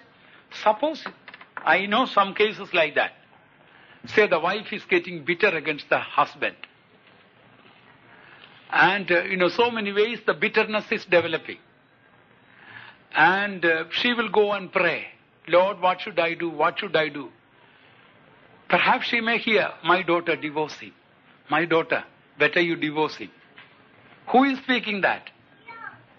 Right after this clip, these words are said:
Her own bitter spirit is speaking to her. And then she will say, "God spoke to me to divorce my husband. Yes, God repeatedly spoke to me." Did anyone hear that any time?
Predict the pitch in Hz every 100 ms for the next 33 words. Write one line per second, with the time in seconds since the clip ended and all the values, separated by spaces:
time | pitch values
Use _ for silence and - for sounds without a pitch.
0 | - - - _ _ - _ - - 160
1 | 214 277 254 262 254 240 247 277 - 254
2 | 254 277 262 240 208 214 196 170 151 -
3 | - _ _ - - - - - _ _
4 | - - 165 208 247 247 247 254 233 247
5 | 254 - - _ 151 190 262 - 220 220
6 | 240 220 214 208 180 180 175 165 - _
7 | _ 147 143 - 120 - 101 - - _
8 | _ _ _ - - - 185 254 - 180
9 | 208 240 220 - 277 277 247 240 - 196
10 | 147 175 135 - _ - - - 185 196
11 | 214 226 226 214 220 220 214 233 - -
12 | _ _ - 190 202 208 208 220